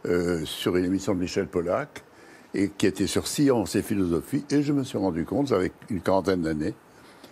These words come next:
que j'ignorais tout de la science et que j'étais en train de passer à côté de la plus grande révolution de l'esprit que le vingtième siècle ait connue,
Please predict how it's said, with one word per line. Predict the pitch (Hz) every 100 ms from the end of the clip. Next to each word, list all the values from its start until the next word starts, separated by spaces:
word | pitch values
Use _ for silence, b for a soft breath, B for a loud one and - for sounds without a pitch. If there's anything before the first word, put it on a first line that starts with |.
| B B -
que | 120
j'ignorais | 123 135 135 117 -
tout | - 175
de | 113
la | 92
science | 82 - 80 80 113
et | 98
que | 95
j'étais | 92 107 -
en | 123
train | 117 123
de | 98
passer | - 95 - 104
à | 98
côté | - 110 - 101 113 - B B B B B
de | -
la | 98
plus | - 101
grande | 98 113
révolution | 87 85 82 80 95
de | 78
l'esprit | 71 - - 101 98 B B B -
que |
le | 78
vingtième | 80 80 85 71
siècle | - 69
ait | 71
connue, | 87 87 67